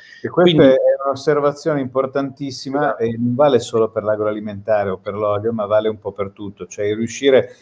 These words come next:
Speaker 1: a, a far entrare molto più nel dettaglio il tuo consumatore, il tuo utente, il tuo cliente in come fai le cose, premia evidentemente la qualità e ti spinge a farle sempre meglio.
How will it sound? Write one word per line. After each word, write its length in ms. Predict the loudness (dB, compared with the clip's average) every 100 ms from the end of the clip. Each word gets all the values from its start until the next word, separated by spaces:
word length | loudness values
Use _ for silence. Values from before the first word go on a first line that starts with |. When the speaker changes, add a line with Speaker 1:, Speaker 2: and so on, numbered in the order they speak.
| _ _
Speaker 1:
a, 240 | -4 -2
a 180 | 2 2
far 260 | 2 4 4
entrare 680 | 4 2 4 4 4 4 2
molto 380 | 0 -2 -2 -6
più 140 | -4
nel 140 | -4
dettaglio 560 | -2 -4 0 0 2 0
il 120 | -4
tuo 240 | -4 -2 -2
consumatore, 760 | -4 -8 -10 -10 -4 -4 -2
il 80 | -6
tuo 160 | -6 -8
utente, 400 | -4 -4 -4 -14
il 80 |
tuo 120 | -4 -4
cliente 640 | -2 -2 0 -2 -10 -20 _ _ _
in 180 | -10 -8
come 300 | 0 2 2
fai 240 | 2 2
le 100 | 2
cose, 540 | 0 2 2 2 -2 -2 _ _
premia 400 | 2 4 6 6
evidentemente 640 | 2 2 -2 0 -2 0 -2
la 140 | -2
qualità 580 | -2 -2 0 2 4 4
e 120 | 0
ti 120 | -4
spinge 380 | -14 -8 -2 -2
a 60 | 0
farle 280 | 0 -2
sempre 340 | -4 -8 -10 -6
meglio. 420 | -4 -4 -4 -12